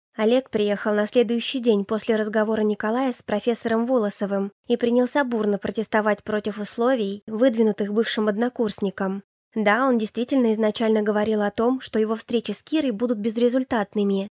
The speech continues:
если их обоих загонят в рамки врач-пациент. Настаивал на неформальном дружеском общении на равных,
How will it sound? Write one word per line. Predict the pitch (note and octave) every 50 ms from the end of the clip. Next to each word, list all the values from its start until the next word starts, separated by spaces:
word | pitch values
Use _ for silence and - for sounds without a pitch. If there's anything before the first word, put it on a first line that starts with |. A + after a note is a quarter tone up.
| _ -
если | A#3+ A#3 - - G#3+
их | A3 - -
обоих | A#3+ A#3 A3 A#3 A3 G3+ G3 G#3
загонят | G#3 G3+ G3+ G#3+ C4+ C#4 B3+ G#3 -
в | G#3+
рамки | G#3+ G#3+ G#3+ A3 - A3+
врач-пациент. | G#3 G#3 G#3+ G#3+ - - - - - - - A#3+ B3 A#3+ G#3 G3 G3 - - _ _ _ _ _ -
Настаивал | - G#3+ G#3+ - - D4+ D#4 D4+ C4+ B3
на | A3+ A3
неформальном | A3 A3 G#3+ - A3 G#3+ A3+ B3 C#4 C#4+ C4+ A#3+
дружеском | G#3+ A3+ A#3 A#3+ A#3+ A#3 - - G#3 G3+
общении | G3+ G3 - - C4+ C4+ B3+ A#3+ G#3+
на | G#3 G3+ G3 G3
равных, | G3 G#3+ A#3 A3+ G#3+ G3+ G3+ - - -